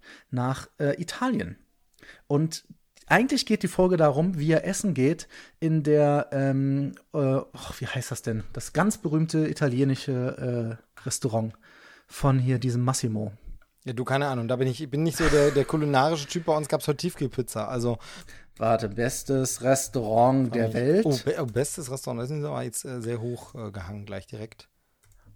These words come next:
Speaker 1: Und zwar heißt es Osteria Francescana.
Speaker 2: Genau, sag ich
Speaker 1: Genau.
Speaker 2: doch. Sag ich doch. Hat, äh, wahrscheinlich die Leitung gerade nicht richtig funktioniert, aber hatte ich gesagt.
Speaker 1: <laughs>
Speaker 2: Ja.
Speaker 1: Von, äh, Massimo Bottura.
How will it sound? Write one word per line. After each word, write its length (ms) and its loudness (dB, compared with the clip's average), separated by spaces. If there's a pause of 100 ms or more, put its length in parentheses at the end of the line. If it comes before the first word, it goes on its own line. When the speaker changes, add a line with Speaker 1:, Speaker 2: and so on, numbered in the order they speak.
Speaker 1:
Und 220 -4
zwar 920 -2
heißt 460 -6
es 580 -8 (320)
Osteria 480 4
Francescana. 680 0 (120)
Speaker 2:
Genau, 240 4
sag 180 4
ich 60 -4
Speaker 1:
Genau. 160 4
Speaker 2:
doch. 80 -6 (520)
Sag 160 2
ich 60 2
doch. 180 -12
Hat, 180 -4
äh, 240 2
wahrscheinlich 300 -2
die 60 -4
Leitung 280 4
gerade 240 4
nicht 100 -6
richtig 260 -8
funktioniert, 360 -6
aber 160 -4
hatte 160 -6
ich 120 -10
gesagt. 420 -10 (120)
Speaker 1:
<laughs> 80 0 (680)
Speaker 2:
Ja. 60 -8
Speaker 1:
Von, 340 6
äh, 160 4
Massimo 520 4
Bottura. 600 2